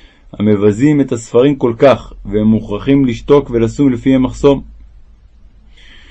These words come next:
והחולקים אינם מסתפקים בכל זה, ומוסיפים לפעור פיהם לבלי חוק, עד שמרימים ידיהם על אנשי שלומנו העניים הנרדפים.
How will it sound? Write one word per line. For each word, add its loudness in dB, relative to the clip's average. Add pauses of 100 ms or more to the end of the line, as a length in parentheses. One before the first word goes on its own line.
(260)
והחולקים 0
אינם 2
מסתפקים -2
בכל 4
זה, -4 (120)
ומוסיפים -2
לפעור 2
פיהם 2
לבלי 0
חוק, 2
עד -6
שמרימים 0
ידיהם 2
על 0
אנשי -2
שלומנו 0
העניים 0
הנרדפים. 0